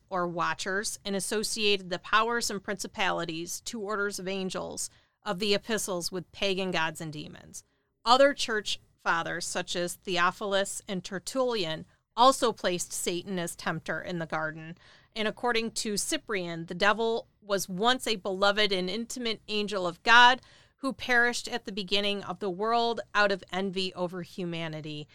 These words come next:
And in losing his own immortality, he took away the immortality of humans. Irenaeus echoed, um, this view. And at some point, the origins are unclear,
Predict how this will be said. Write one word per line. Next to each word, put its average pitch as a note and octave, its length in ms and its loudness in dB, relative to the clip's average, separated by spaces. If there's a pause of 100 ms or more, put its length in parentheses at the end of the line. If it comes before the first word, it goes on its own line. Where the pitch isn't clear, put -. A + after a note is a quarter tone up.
(260)
And G#3+ 160 0
in G3+ 220 2
losing G#3 320 0
his G3+ 180 -4
own G3 220 0
immortality, F#3+ 960 2
he A3+ 180 -8
took A3 260 -6
away G3+ 260 2
the F#3 140 -4
immortality F3 880 -4
of D#3 120 -12
humans. E3+ 640 -8 (360)
Irenaeus G3 680 0 (140)
echoed, D#3+ 520 -2 (120)
um, D3 320 -4 (200)
this E3 240 -6
view. D#3 400 -8 (100)
And G3+ 120 -4
at G3 160 -4
some D#4 300 2
point, A3+ 420 -2 (500)
the D#3 100 -10
origins F3+ 440 -4
are G#3 200 4
unclear, F#3 520 -2